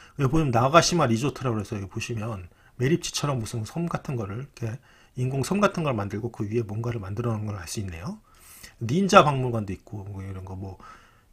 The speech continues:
이런 거 좋아하시는 분들 가시면 그것도 괜찮을 것 같고요.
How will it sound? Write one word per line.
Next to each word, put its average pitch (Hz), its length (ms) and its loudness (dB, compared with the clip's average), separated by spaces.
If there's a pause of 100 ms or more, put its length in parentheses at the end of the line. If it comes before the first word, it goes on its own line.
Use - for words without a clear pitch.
이런 110 160 -6
거 107 80 -6
좋아하시는 123 560 -2
분들 113 460 -6 (260)
가시면 107 340 -8
그것도 104 200 -14
괜찮을 110 320 -8
것 - 120 -12
같고요. 92 420 -12